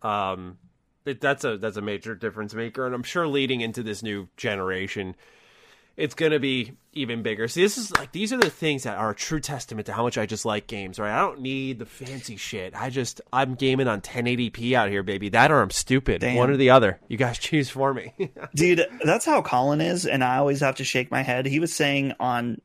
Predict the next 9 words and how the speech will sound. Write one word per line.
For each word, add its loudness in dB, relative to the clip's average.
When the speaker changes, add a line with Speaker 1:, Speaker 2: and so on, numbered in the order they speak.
Speaker 2:
on -2
Sacred -4
Symbols 0
that 2
he -2
didn't 2
like 2
surround 0
sound. 0